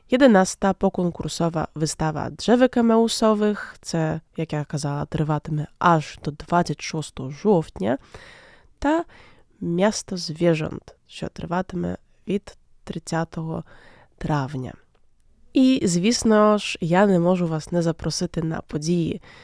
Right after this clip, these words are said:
в яких сама братиму участь. Ц-, цього місяця їх трошки буде в Кракові.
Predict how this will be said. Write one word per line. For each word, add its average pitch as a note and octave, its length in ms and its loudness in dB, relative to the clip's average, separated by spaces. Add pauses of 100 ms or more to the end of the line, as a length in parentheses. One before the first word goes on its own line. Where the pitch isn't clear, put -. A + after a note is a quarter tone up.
(200)
в - 40 -12
яких - 340 -8
сама F#3 380 4
братиму D#3+ 500 0
участь. F#3+ 680 -4
Ц-, F3 300 -2
цього G3 340 0
місяця F3+ 460 -4
їх E3+ 260 -8
трошки - 500 -4
буде E3 300 0
в - 120 -12
Кракові. D#3+ 600 -4